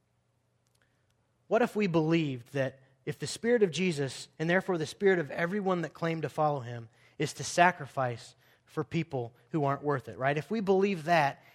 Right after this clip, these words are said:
it changes everything. What if you decided that you were gonna lay down your life for her, even though she wasn't worth it? What if, what if you were decided that you were gonna submit to him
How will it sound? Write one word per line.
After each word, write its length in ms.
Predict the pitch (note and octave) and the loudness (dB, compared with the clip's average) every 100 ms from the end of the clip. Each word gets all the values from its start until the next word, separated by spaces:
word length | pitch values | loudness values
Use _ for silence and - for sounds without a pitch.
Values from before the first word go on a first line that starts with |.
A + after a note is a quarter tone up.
| _ | _
it 180 | - - | 2 2
changes 640 | - A#3+ A#3+ E3+ E3 E3 _ _ - | 0 2 2 2 -2 -4 _ _ 0
everything. 600 | C4 A3 E3+ - G#2+ G#2+ _ _ _ _ _ _ _ | 0 2 -2 -4 -12 -16 _ _ _ _ _ _ _
What 160 | F#3+ A#3+ | 2 2
if 120 | A#3+ | 0
you 60 | |
decided 400 | A#3+ - A3 G#3 | -4 0 4 4
that 80 | F3 | 4
you 100 | F3 | 0
were 60 | A3+ | 2
gonna 180 | G3+ F3 | 2 2
lay 240 | D#3+ F#3+ | 4 6
down 280 | F#3+ F#3 F3+ | 6 4 4
your 140 | E3 | 2
life 460 | D3+ D3+ F#3+ - - | 4 2 2 -4 -8
for 160 | F3 D#3 | -4 -2
her, 320 | F#3+ G#3 G3+ _ _ _ - | -2 -4 -8 _ _ _ -6
even 260 | G#3 F#3 | -4 -2
though 120 | E3+ E3+ | -4 -6
she 160 | - | -6
wasn't 340 | E3+ D#3 C#3+ D3+ | 0 0 0 -10
worth 240 | F3 - | -12 -12
it? 100 | - _ _ _ _ _ _ _ _ _ _ _ _ | -20 _ _ _ _ _ _ _ _ _ _ _ _
What 200 | E3 A#3 | 10 10
if, 240 | F#3+ - - _ _ - | 10 0 -18 _ _ -4
what 140 | G#3+ | -2
if 120 | A#3 | 0
you 100 | F#3 | 4
were 80 | G#3+ | 4
decided 420 | F3+ - F#3 F#3 | 4 8 8 8
that 80 | E3+ | 4
you 120 | F3+ | 6
were 100 | G#3+ | 8
gonna 180 | G#3 F#3 | 8 4
submit 480 | - E3+ D3+ G3+ G#3+ | 0 -2 0 -2 -2
to 100 | F3 | -8
him 460 | B2+ G3+ D#3 D3+ | -4 0 0 -2